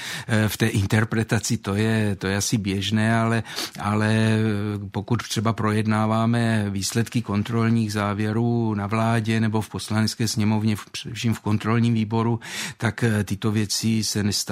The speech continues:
Já myslím, že autorita Nejvyššího kontrolního úřadu, a na to musím poděkovat svým kolegům, je vysoká. Ta,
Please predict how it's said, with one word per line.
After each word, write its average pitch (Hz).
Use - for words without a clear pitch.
Já 104
myslím, 117
že 127
autorita 123
Nejvyššího 113
kontrolního 120
úřadu, 110
a 110
na 104
to -
musím 107
poděkovat 107
svým 120
kolegům, 107
je 117
vysoká. 110
Ta, 113